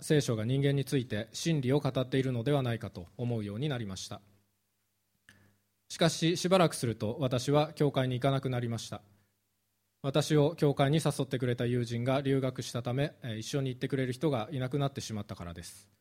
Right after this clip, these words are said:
あまり社交的でない私にとって、えー、教会という多くの人が集まる場所に一人で行き続けるのはとても疲れることでした。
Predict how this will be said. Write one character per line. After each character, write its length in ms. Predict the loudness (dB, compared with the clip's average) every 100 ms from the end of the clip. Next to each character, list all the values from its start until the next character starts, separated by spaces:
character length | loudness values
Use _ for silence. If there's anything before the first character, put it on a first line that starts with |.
| _ _ _ _ _ _ _ _ _ _ _
あ 80 | 2
ま 100 | 4
り 140 | 4
社 140 | 2 0
交 200 | 2 2
的 220 | 2 2
で 100 | 2
な 140 | 2
い 80 | 2
私 340 | 0 -2 -4 -4
に 120 | -4
と 80 | -6
っ 40 |
て、 360 | -6 -4 -4 -6
え 120 | -10
ー、 20 |
教 200 | -4 -2
会 180 | 0 0
と 80 | 0
い 80 | 0
う 80 | 2
多 100 | 2
く 140 | 0
の 80 | -4
人 240 | -2 -2
が 120 | 0
集 120 | -2 -4
ま 120 | -4
る 100 | -4
場 120 | -8
所 140 | -8
に 240 | -6 -6 -6 -12
一 60 | -2
人 120 | 0 0
で 100 | -4
行 120 | -6
き 40 |
続 180 | -6 -4
け 160 | -2 -2
る 80 |
の 100 | -2
は 220 | -2 -4 -4
と 100 | -6
て 80 | -2
も 180 | -2 -2
疲 200 | -4 -2
れ 100 | -2
る 80 | -4
こ 140 | -10
と 80 | -10
で 80 | -12
し 100 | -12
た。 140 | -16